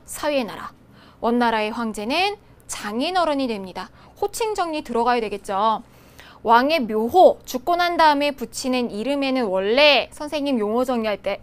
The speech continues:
얘기를 드렸었는데 절대로 무슨 글자가 붙지 않냐면 충자가 붙으면 안 돼요. 왕은 만백성의 충성을 받는 존재이지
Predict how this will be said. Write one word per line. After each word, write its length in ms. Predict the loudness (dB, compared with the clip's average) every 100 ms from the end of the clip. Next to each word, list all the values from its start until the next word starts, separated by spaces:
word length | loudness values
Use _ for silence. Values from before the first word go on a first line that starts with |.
| -14 -20 -10
얘기를 340 | -6 -4 -6
드렸었는데 640 | -6 -8 -8 -10 -8 -8 -10
절대로 640 | -12 -8 -8 -6 0 4 4
무슨 260 | 2 2
글자가 320 | 0 2 2
붙지 220 | 0 -2 -2
않냐면 340 | -2 -4 -4 -6
충자가 500 | -6 -4 6 6 6
붙으면 300 | 0 -2 -2
안 100 | -2
돼요. 240 | -6 -8 -14 -20 -20 -20 -20 -18
왕은 720 | -4 0 2 2 0 0 -2 -2
만백성의 1200 | 0 0 2 2 0 -4 -4 -2 0 0 -2 -4
충성을 540 | -8 -6 -4 -4 -4 -8
받는 480 | -8 -4 -2 -2 -4
존재이지 720 | -4 0 0 0 0 -2 -2